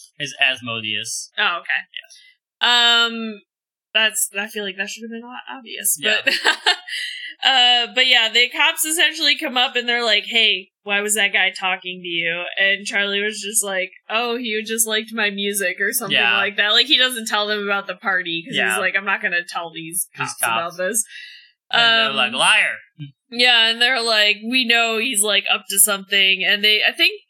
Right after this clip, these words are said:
Speaker 2: um, I think they actually take
Speaker 1: They
Speaker 2: the
Speaker 1: take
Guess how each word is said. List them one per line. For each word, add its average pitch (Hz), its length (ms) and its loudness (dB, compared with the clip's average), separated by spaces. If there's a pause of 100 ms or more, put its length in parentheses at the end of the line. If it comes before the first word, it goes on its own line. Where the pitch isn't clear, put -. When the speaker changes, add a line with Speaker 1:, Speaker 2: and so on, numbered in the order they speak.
(580)
Speaker 2:
um, 240 560 2 (180)
I 254 120 4
think 330 260 0
they 480 160 4
actually 277 560 -2 (520)
take 254 320 0
Speaker 1:
They 165 140 4
Speaker 2:
the 180 80 0
Speaker 1:
take 254 60 -6